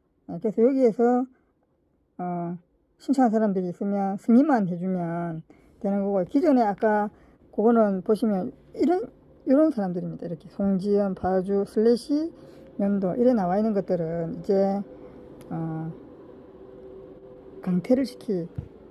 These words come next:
강퇴 후 차단을 눌러서 이런 작업들을 이제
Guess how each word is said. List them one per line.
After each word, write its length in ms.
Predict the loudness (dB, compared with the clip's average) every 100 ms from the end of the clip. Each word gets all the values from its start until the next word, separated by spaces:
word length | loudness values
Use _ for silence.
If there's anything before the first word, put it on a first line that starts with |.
| -20 -20 -20 -6
강퇴 260 | -4 2
후 180 | 4 4
차단을 400 | 0 -4 -4 -6 -10 _ _ _ _
눌러서 880 | -6 -4 -2 -4 -4 -4 -4 -6 -8 -12 _ _ _ _ _ _ _ _ _ _ _ _ _ _ _ _ _ _ _ _ _ _ _ _ _ _ _ _ _ _ _ _ _ _
이런 140 | -4 -2
작업들을 580 | -2 -4 -6 -6 -6 -8
이제 280 | -8 -10